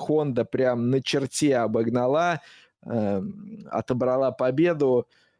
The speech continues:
Э, расстройству предела не было, но потом Хонду команда Абгараж, э, дисквалифицировали, и всё-таки победу вернули,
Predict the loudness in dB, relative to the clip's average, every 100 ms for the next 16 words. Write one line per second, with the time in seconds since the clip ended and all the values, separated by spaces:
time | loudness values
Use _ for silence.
0 | _ -20 -10 -6 -4 -2 0 -2 -2 0
1 | 2 0 -4 -4 -2 0 -2 -4 -2 0
2 | 0 0 0 0 0 0 0 0 -2 -4
3 | -2 -4 -4 -2 -2 0 0 0 -4 -10
4 | -8 -4 -2 0 -2 -2 0 2 0 -2
5 | -6 -6 -6 -8 -8 -10 -6 -6 -4 -4
6 | -2 0 2 0 0 -2 -4 -2 -4 -4
7 | -8 -10 -2 -2 0 2 2 2 2 2
8 | 2 0